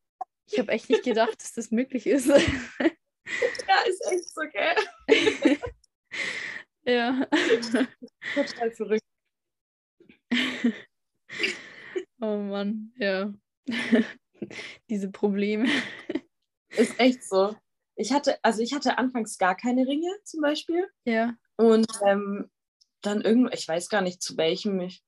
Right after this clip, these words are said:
Speaker 2: ich glaub, zur Weltmeis-, Weltmeisterschaft war's, glaub ich, hab ich das erste Mal Ringe getragen. Ich
Speaker 1: Ja.
Speaker 2: bin mir nicht mehr so sicher. Ähm,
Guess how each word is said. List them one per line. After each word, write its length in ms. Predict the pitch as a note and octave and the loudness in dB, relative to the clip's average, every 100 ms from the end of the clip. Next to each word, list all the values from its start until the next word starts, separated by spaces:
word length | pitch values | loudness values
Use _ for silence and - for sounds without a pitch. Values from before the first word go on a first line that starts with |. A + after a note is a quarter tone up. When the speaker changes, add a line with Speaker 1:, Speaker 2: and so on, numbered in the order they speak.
| _ _ - | _ _ -20
Speaker 2:
ich 140 | F#3 | -10
glaub, 240 | - F3 | -4 -4
zur 340 | - F#3 E3+ D#3+ | -4 -4 -4 -4
Weltmeis-, 540 | E3+ F#3+ C#4 D#4 - _ _ _ _ _ - _ _ _ _ _ _ - | -8 -6 -8 -8 -14 _ _ _ _ _ -20 _ _ _ _ _ _ -10
Weltmeisterschaft 680 | F#3 A3+ C#4 C4+ C4 A#3 - | -6 -4 -4 -4 -4 -6 -6
war's, 160 | F#3+ - | -6 -2
glaub 180 | F#3+ | -2
ich, 120 | F#3+ G3+ | -2 -4
hab 80 | |
ich 80 | F3+ | -4
das 80 | - | -2
erste 220 | G#3+ - | -2 -2
Mal 100 | F#3+ | -4
Ringe 240 | F3+ A3 G3 | 2 2 2
getragen. 400 | F3+ - F3+ F#3 | -2 0 2 2
Ich 180 | F3+ - | -2 -4
Speaker 1:
Ja. 240 | A#3 A3 - | -2 -2 0
Speaker 2:
bin 140 | F#3 | 0
mir 120 | F3 - _ _ _ | 0 -6 _ _ _
nicht 200 | - F#3 | -6 -4
mehr 100 | F#3 E3+ | -2 -2
so 100 | E3 | -4
sicher. 440 | E3+ F#3 F3+ F#3+ _ - - - - _ - | -6 -2 -2 -4 _ -14 -12 -12 -16 _ 2
Ähm, 380 | G3 F#3 F#3 | 6 6 4